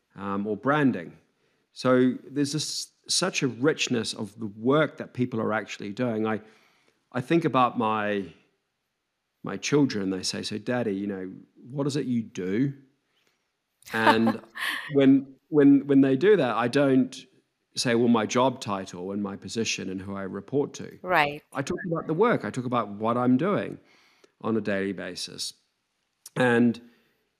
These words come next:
Speaker 1: and, and to achieve the outcomes, to execute your strategy and achieve the outcomes you want as a business,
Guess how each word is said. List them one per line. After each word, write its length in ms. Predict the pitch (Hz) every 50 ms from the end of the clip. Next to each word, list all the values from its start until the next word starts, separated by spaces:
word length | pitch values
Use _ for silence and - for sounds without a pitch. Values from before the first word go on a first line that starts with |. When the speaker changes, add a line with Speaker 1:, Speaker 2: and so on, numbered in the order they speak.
| _ _ -
Speaker 1:
and, 260 | 127 131 131 127 131
and 600 | 135 139 131 127 - - - - 180 - - 131 -
to 280 | - 143 135 139 131 123
achieve 360 | 123 123 - - 160 160 147 131
the 120 | 131 139
outcomes, 600 | 143 135 - - - 107 104 104 113 123 120 -
to 260 | - 113 110 101 78
execute 420 | 113 123 - - - - - 123 107
your 140 | 107 113
strategy 500 | 107 - - - 101 107 113 110 98 107
and 80 | 107 107
achieve 280 | 101 - - 113 107 101
the 120 | 110 110
outcomes 360 | 110 101 - - 107 104 95
you 80 | 101 104
want 180 | 107 104 98
as 120 | 98 95 104
a 40 | 107
business, 440 | - 196 160 160 147 139 135 -